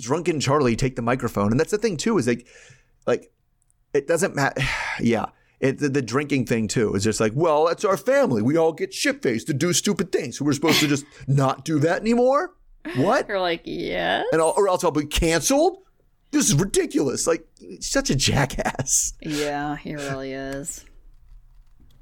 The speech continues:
Speaker 1: All right, so moving on to, oh, we have plenty of jackasses to choose from.
Speaker 2: Yes.
Speaker 1: Let's go to Kim and Usman first.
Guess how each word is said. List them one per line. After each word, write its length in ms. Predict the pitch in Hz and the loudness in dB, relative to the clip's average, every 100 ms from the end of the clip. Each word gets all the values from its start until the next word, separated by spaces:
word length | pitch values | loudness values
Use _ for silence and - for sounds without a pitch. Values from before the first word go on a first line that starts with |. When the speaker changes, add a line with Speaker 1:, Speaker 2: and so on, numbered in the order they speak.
| - - - - - - - - - | -20 -20 -20 -20 -20 -20 -20 -10 -2
Speaker 1:
All 180 | 139 127 | 2 2
right, 240 | 107 92 | 0 -2
so 480 | - 143 131 120 113 _ _ | -2 2 2 0 -4 _ _
moving 340 | 131 147 143 127 | -2 0 2 2
on 260 | 123 117 | 2 0
to, 460 | 113 123 117 113 107 - | 0 2 2 2 0 -2
oh, 120 | 135 | 0
we 120 | 123 | 2
have 300 | 143 - _ | 2 -2 _
plenty 300 | - 143 131 | -4 0 2
of 80 | 107 | 0
jackasses 560 | 101 104 104 110 - 98 | 0 -2 0 0 0 -4
to 100 | - | -2
choose 300 | - 113 - | 0 0 0
from. 200 | 113 107 | 0 2
Speaker 2:
Yes. 320 | 185 185 - | 2 0 0
Speaker 1:
Let's 120 | - | 0
go 120 | - | 0
to 60 | 240 | -2
Kim 220 | - 190 | -4 -6
and 100 | 165 | -2
Usman 300 | 135 110 104 | -2 0 -2
first. 400 | - - - - | -2 -2 -4 -6